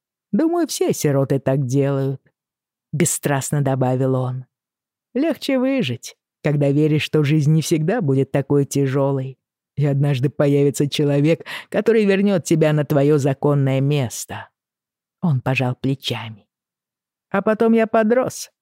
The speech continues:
и понял, что это все чушь. Никто меня не спасет. Но потом».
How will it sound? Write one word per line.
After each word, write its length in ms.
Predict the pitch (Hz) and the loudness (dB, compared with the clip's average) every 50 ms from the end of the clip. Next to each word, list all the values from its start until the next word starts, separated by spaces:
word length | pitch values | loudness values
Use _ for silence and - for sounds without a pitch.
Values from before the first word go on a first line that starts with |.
| _ _ _ _ _ _ _ _ | _ _ _ _ _ _ _ _
и 100 | 233 247 | -2 -2
понял, 340 | 226 - 370 359 262 175 156 | 0 0 0 0 0 -2 -2
что 180 | - - 208 | -2 -2 0
это 240 | 214 226 180 - 147 | 0 0 0 0 -2
все 240 | 139 - - 165 160 | -2 0 0 0 0
чушь. 680 | 135 - - - - 117 120 120 - - - - - - _ _ _ _ _ _ _ | 0 -4 -8 -8 -6 -6 -6 -6 -8 -12 -16 -16 -18 -20 _ _ _ _ _ _ _
Никто 360 | - 285 294 - - 285 247 | -4 -2 -2 -2 0 0 2
меня 260 | 175 143 143 151 147 | 2 2 2 0 0
не 100 | 151 156 | 0 0
спасет. 600 | 151 - - - 151 165 - - - 120 117 127 - - _ _ _ _ _ _ _ _ _ _ _ _ _ _ _ _ _ _ | -2 -2 -2 -2 -2 -2 -2 -6 -6 -6 -8 -10 -14 -18 _ _ _ _ _ _ _ _ _ _ _ _ _ _ _ _ _ _
Но 240 | - 131 127 127 | -2 -2 -2 -2
потом». 640 | - _ - 131 - - - - - - 165 139 123 | -4 _ -6 -6 -6 -4 -4 -4 -2 -2 -4 -6 -8